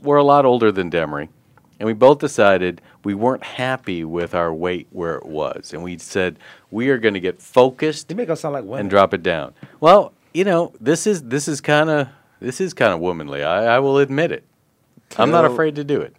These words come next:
Speaker 3: Tale of the tape, huh?
Speaker 1: So, exactly.
Speaker 3: <laughs> This is
Speaker 1: So
Speaker 3: where we gonna
Speaker 1: we've
Speaker 3: take
Speaker 1: been
Speaker 3: this
Speaker 1: doing
Speaker 3: to?
Speaker 1: this. We've been, we decided that we were gonna shed some pounds.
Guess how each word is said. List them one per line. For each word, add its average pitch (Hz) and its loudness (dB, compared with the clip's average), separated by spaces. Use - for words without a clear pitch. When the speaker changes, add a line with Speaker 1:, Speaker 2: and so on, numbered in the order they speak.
Speaker 3:
Tale 135 -8
of 143 -4
the 147 -6
tape, - -10
huh? 107 -12
Speaker 1:
So, - 4
exactly. 196 4
Speaker 3:
<laughs> - -8
This - -14
is 123 -6
Speaker 1:
So 165 10
Speaker 3:
where 143 4
we 135 2
gonna 135 4
Speaker 1:
we've 160 6
Speaker 3:
take 151 8
Speaker 1:
been 156 6
Speaker 3:
this 185 8
Speaker 1:
doing 208 10
Speaker 3:
to? 147 6
Speaker 1:
this. 127 0
We've 123 6
been, 143 0
we 117 0
decided 120 4
that 107 2
we 113 2
were 110 0
gonna 98 0
shed 117 0
some 110 -4
pounds. 80 -4